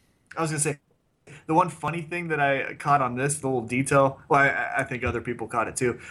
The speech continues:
but when Brock Lesnar tried to give Dean Ambrose a suplex into the chairs,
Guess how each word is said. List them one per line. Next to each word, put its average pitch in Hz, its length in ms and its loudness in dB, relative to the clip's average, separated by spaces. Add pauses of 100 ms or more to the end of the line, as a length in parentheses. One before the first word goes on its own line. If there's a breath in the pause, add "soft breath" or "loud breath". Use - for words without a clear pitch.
(120 loud breath)
but 147 120 6
when 143 180 4
Brock 139 320 4
Lesnar 139 400 4
tried 135 380 2
to 139 200 0 (400)
give 123 260 -2
Dean 127 220 2
Ambrose 131 440 2
a - 20 -4
suplex 147 560 2
into 135 160 0
the 117 100 -4
chairs, 131 420 0